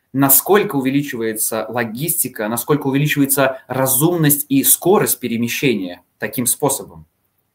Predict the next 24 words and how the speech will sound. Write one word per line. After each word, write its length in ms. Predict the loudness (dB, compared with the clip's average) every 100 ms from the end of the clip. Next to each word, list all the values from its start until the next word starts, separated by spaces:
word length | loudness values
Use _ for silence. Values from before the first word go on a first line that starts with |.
| _ -12
Ведь 140 | -8
это 120 | -6
действительно 600 | -4 -4 -2 -2 -2 -2
фантастика. 760 | 0 0 2 0 -4 -12 -16 -20 -20 -16 0
И, 400 | 4 4 2 -2 2
э, 60 |
это 380 | 4 4 4 4
очень 240 | 4 2 -2
хорошо 300 | -2 0 0
описано 340 | -2 -4 -2
в 60 | 0
нескольких 400 | -2 -2 -6 -4
статьях 460 | -2 0 0 0
Анатолия 300 | -2 0 0
Эдуардовича 500 | 2 2 0 -2 -2
Юницкого, 540 | 0 0 -2 -2 -2 -4 _
как 220 | -2 0
сделать 420 | 0 2 4 4 0
подобную 440 | 0 0 0 -2
логистику. 640 | -2 -4 -6 -10 -16 -20 _ _ _ -2
То 60 |
есть 160 | -2 -2 -2
мы 160 | 4 4
сможем 680 | 6 6 6 4 2 0